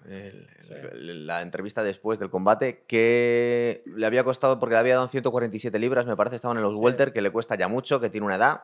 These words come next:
Speaker 1: tiene
Speaker 2: Es gra-, es
Speaker 1: treinta y cinco
Speaker 2: grande,
Speaker 1: años.
Speaker 2: ¿eh? Es grande físicamente,
Speaker 1: Sí,
Speaker 2: se
Speaker 1: está muy
Speaker 2: ve,
Speaker 1: fuerte, además.
Speaker 2: se ve muy fuerte y además pega, pega, es que pegar tan fuerte con el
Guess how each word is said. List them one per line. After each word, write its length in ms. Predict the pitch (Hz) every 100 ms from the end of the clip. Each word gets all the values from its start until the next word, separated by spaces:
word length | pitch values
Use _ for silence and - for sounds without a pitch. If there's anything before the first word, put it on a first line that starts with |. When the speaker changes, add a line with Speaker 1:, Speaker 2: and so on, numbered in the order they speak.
| -
Speaker 1:
tiene 160 | 143 147
Speaker 2:
Es 40 |
gra-, 80 | 151
es 60 |
Speaker 1:
treinta 60 | 175
y 40 | -
cinco 160 | 123
Speaker 2:
grande, 200 | 165 139 151
Speaker 1:
años. 100 | 147
Speaker 2:
¿eh? 80 | 147
Es 80 | 131
grande 320 | 139 147 139
físicamente, 720 | - 139 151 143 165 180 202
Speaker 1:
Sí, 80 | 185
Speaker 2:
se 40 | 165
Speaker 1:
está 140 | 113
muy 140 | 113
Speaker 2:
ve, 80 | 170
Speaker 1:
fuerte, 220 | 107 90 82
además. 240 | 90 82
Speaker 2:
se 100 | 139
ve 100 | 151
muy 160 | 156 139
fuerte 500 | 156 156 156 175 185
y 100 | 139
además 260 | 120 123 -
pega, 360 | 120 120 135 -
pega, 440 | 113 107 120 123 -
es 120 | -
que 120 | 165
pegar 480 | - 151 139 185 -
tan 220 | 202 180
fuerte 420 | - 147 131 127
con 220 | - 135 135
el 220 | 131